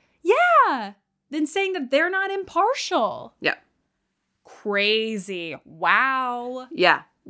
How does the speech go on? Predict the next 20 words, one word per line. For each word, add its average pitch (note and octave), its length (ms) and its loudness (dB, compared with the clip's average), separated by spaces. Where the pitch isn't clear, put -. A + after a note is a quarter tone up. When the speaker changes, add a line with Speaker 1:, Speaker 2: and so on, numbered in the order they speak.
Speaker 2:
I F#3+ 140 4
know. F3 240 2
It's G3+ 120 -2
Speaker 1:
Wow. E3+ 160 -2
Speaker 2:
such G3 240 -2
a B3+ 80 -4
good D#3+ 320 -6
dissent. C#3 640 -8
It's F3 180 -10
such E3+ 280 -4
a E3+ 60 -8
good D3+ 200 -6
dissent. G#3+ 400 -6
Speaker 1:
Mm-hmm. A#3+ 480 -10
Speaker 2:
And A3+ 120 0
I B3 80 4
love A3+ 340 0
this, C4 180 -4
Speaker 1:
Mm-hmm. B3+ 100 -4
Speaker 2:
like, G3 400 -4